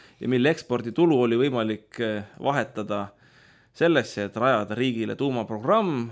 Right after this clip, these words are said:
ja ka siis, ütleme, kosmoseprogramm. Kas seda kõike vaja oli või ei olnud, aga see oli vähemalt suur eesmärk.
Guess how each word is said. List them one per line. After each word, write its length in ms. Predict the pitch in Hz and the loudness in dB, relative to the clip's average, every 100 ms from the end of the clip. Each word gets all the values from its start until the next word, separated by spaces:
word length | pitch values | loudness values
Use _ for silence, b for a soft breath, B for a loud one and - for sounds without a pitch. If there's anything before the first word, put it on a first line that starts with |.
| - - | -14 -12
ja 280 | 110 104 101 - | -6 -6 -6 -6
ka 140 | 110 | -6
siis, 160 | 110 104 | -6 -14
ütleme, 320 | 110 110 107 113 | -14 -12 -10 -4
kosmoseprogramm. 1200 | 127 120 104 101 98 98 - 107 104 120 101 - B B B B | -2 -2 -6 -8 -8 -12 -10 -8 -2 -2 -2 -10 B B B B
Kas 160 | - - | -10 -6
seda 200 | 127 139 | -2 -2
kõike 260 | 147 135 | -2 0
vaja 220 | 180 233 135 | 2 4 4
oli 160 | 113 110 | 4 0
või 120 | 113 | 0
ei 40 | 185 | 0
olnud, 240 | 180 107 | -2 -2
aga 160 | 110 113 | -4 0
see 100 | 151 | 0
oli 140 | 135 | 2
vähemalt 540 | 160 147 120 110 - - - | 0 0 -2 -6 -14 -20 -4
suur 320 | 160 165 151 | 2 4 4
eesmärk. 640 | 127 - 95 - _ | 2 -2 -12 -12 _